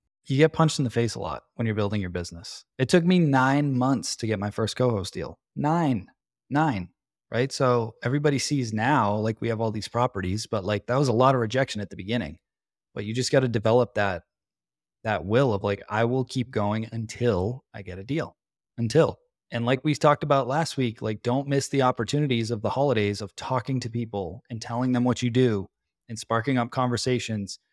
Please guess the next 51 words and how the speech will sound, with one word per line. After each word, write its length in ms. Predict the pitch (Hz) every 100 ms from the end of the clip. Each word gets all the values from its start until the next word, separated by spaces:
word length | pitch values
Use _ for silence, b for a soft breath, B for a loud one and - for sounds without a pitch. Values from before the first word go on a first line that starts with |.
| _ -
and 120 | 120
going 240 | 123 123
to 40 | 127
your 120 | 123
dentist 640 | 120 123 117 104 - - - _ -
and 80 | 120
your 120 | 127
<laughs> 0 |
doctor 640 | 120 131 107 123 107 92 _ _ 120
and 120 | 120
everything 320 | 127 131 131
else. 360 | 135 117 - - -
And 80 | 127
when 100 | 127
they 100 | 127
ask 320 | 160 175 -
you 140 | 131
what's 240 | 120 120 139
new 480 | 190 139 131 135 -
or 100 | 117
how 220 | 117 139
are 120 | 185
you, 280 | 147 117 113 _ _ _
great, 320 | 135 226 139 - _ -
just 200 | 127 -
got 140 | 147
this 180 | - -
business 400 | - 151 151 -
launch 320 | 151 151 147
that's 120 | 110 -
going 200 | 131 117
phenomenal, 580 | 123 127 135 131 127
really 260 | 120 123 120
excited 300 | 110 127 123
about 220 | 120 120
it. 100 | 120 -
"Oh, 200 | 233 139 -
interesting," 460 | 165 - - 85 _ _
right? 220 | 107 147 -
Like, 140 | 123
just 220 | 147 - _ -
tell 220 | 170 165
people 400 | - 170 156 139
what 200 | 143 -
you 80 | 131
do. 300 | 117 135 - _ _ -
Tell 120 | 156
'em 60 |
what 160 | 175 -
you 60 | 165
do, 220 | 165